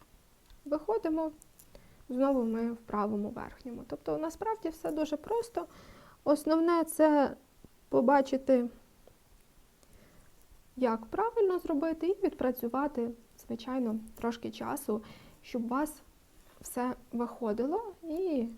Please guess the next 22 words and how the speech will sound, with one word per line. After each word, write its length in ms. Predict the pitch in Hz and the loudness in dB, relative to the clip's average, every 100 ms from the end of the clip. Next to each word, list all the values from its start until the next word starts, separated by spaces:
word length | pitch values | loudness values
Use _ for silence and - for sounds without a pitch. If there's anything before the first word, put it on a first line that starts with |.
| - - - - - - - - - - - - - - | -16 -20 -20 -20 -20 -20 -20 -20 -20 -20 -20 -20 -20 -10
трошки 340 | - 285 - | -4 -4 -6
практики. 600 | - - - - - - 262 - - - _ - - - - - | -8 -8 -10 -12 -16 -16 -18 -20 -20 -20 _ -20 -20 -20 -10 -6
Нічого 320 | 262 330 330 | -2 0 -2
складного 540 | - 311 311 349 415 | -2 2 2 2 2
в 60 | 427 | 0
самому 400 | - 294 294 285 | 2 2 4 2
процесі 600 | - 269 269 302 370 277 | 0 -2 0 -2 0 0
немає. 420 | 226 226 214 226 247 - - - - | 0 -2 -4 -10 -14 -20 -20 -20 -8
В 40 | 220 | 2
деякій 500 | 240 311 320 302 320 | 6 6 4 2 2
мірі 380 | 339 494 392 | 4 4 4
навіть 360 | 254 262 269 269 | 2 2 2 2
легше, 380 | 269 339 - 262 | 0 -2 0 0
ніж 180 | 247 240 | 2 2
вишивка 540 | 269 285 269 - 240 | 2 2 -4 -4 -8
по 360 | - 247 294 285 - - | -6 0 0 0 -8 -20
тканині, 460 | - 285 311 370 240 | -4 0 4 4 4
тому 300 | 240 262 285 | 2 2 0
що 180 | - - | -2 -2
отвори 440 | 302 320 277 262 247 | 0 0 0 -2 0
тут 260 | 262 247 | -2 -2
нанесені, 760 | 247 269 359 415 - 294 269 | -2 0 -2 -4 0 2 2